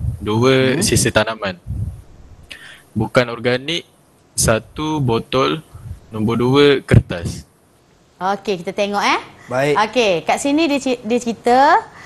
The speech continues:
Speaker 3: okey, keyword dia kategori penjana sisa pepejal.
Speaker 2: Pepejal.
Speaker 3: Okey,
Speaker 2: Mhm.
Speaker 3: isi rumah dan komersial.
Speaker 2: Ya.
Speaker 3: Okey, isi rumah dan komersial,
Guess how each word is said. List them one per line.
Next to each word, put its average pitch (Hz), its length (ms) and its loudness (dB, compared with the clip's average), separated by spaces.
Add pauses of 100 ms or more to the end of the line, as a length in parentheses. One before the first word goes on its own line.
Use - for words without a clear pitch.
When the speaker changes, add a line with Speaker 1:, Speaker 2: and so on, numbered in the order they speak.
(180)
Speaker 3:
okey, 202 320 -2
keyword 240 320 0
dia 311 160 2
kategori 254 640 0
penjana 233 560 2
sisa 294 640 0
pepejal. 208 480 0
Speaker 2:
Pepejal. 120 480 -2
Speaker 3:
Okey, 185 640 2
Speaker 2:
Mhm. 208 80 -8
Speaker 3:
isi 233 240 -2
rumah 254 400 2
dan 277 240 -2
komersial. 226 560 0 (160)
Speaker 2:
Ya. 110 320 -2
Speaker 3:
Okey, 185 320 -2
isi 208 160 -2
rumah 240 400 2
dan 233 80 2
komersial, 226 560 2